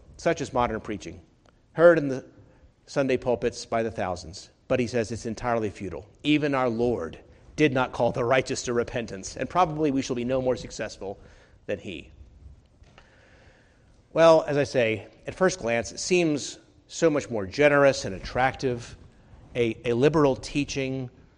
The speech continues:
that affirms us as good, affirms us whatever we believe,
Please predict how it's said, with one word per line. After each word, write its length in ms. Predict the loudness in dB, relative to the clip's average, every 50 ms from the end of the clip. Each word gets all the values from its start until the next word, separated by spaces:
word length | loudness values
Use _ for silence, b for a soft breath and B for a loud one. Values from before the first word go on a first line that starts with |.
| b b -8
that 320 | -6 -6 -6 -8 -12 -20 -20 -20 -20 -20 -16 -14
affirms 720 | -14 -14 -14 -14 -6 -2 0 2 2 2 0 -2 -2 -2
us 440 | -2 -2 -4 -8 -12 -14 -16 -18 -20 _ _ _ _ _ _ _ _ _ _ _ _
as 180 | -10 -10 -10 -8
good, 440 | -6 -2 2 2 2 2 0 -6 -14 -20 -20 _ _ _ _ _ -20 _ _ _ _ _ _ _ _ _ _ _ _ _ _ _ _ _ _ _ _ _ _ _ _ -14
affirms 500 | -14 -14 0 6 8 8 8 8 6 2
us 240 | 2 0 0 -2 -8 -14 -18 -20 -16 -12
whatever 540 | -6 -2 0 4 6 6 6 6 6 4
we 140 | 4 4 4
believe, 580 | 2 2 0 -2 -2 -2 -2 -4 -8 -12 -18